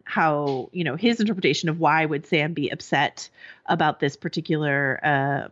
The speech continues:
you know, moment in his life. And he had just some great stuff to say, I thought, where he was talking about how he read a s-, he read an article years ago where, um, if you lose a, to, you know, to start with his dad, Randall,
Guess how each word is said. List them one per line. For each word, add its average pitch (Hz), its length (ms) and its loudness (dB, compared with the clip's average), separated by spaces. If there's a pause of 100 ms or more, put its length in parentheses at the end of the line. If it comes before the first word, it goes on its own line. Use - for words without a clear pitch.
you 170 140 0
know, 143 220 -4 (160)
moment 156 380 2
in 147 140 0
his 165 200 -2
life. 131 340 -2 (500)
And 226 160 2
he 311 720 4
had 208 360 0
just - 240 -6
some 175 160 -4
great 185 400 0
stuff 156 220 -4
to - 120 -20
say, 147 160 0
I 151 140 0
thought, - 240 -2
where 160 100 -4
he 208 200 -4
was 226 120 -2
talking 190 300 -2
about 160 180 -2
how 151 540 -2 (240)
he 220 200 4
read 226 200 4
a 240 60 4
s-, - 180 -16
he 214 180 -8
read 240 160 2
an 247 80 -8
article 196 320 2
years 175 220 0
ago 170 240 0
where, 156 520 0 (120)
um, 160 400 2 (200)
if 190 140 -2
you 196 60 4
lose 247 240 4
a, - 40 0
to, - 380 -6
you 190 160 0
know, 147 60 -2
to 180 100 0
start 285 160 2
with 302 100 0
his 226 120 -2
dad, 147 320 0 (180)
Randall, 151 380 -4